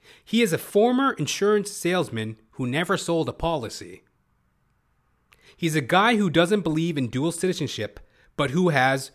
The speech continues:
two passports. He is staunchly anti-abortion, but he won't say why. He is staunchly opposed to equal marriage,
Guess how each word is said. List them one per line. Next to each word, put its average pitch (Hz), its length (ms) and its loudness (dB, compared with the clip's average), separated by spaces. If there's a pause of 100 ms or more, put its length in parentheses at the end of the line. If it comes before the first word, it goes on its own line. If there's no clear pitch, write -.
(160)
two 120 160 -4
passports. - 800 -4 (1900)
He 220 220 0
is 175 180 2
staunchly 240 800 0
anti-abortion, 160 920 0 (260)
but 143 100 -2
he 135 60 2
won't 196 320 0
say 165 380 0
why. 95 720 -6 (1300)
He 185 220 0
is - 360 0 (560)
staunchly 131 460 4
opposed 156 500 2
to 131 280 -2
equal 151 280 -2
marriage, 135 560 0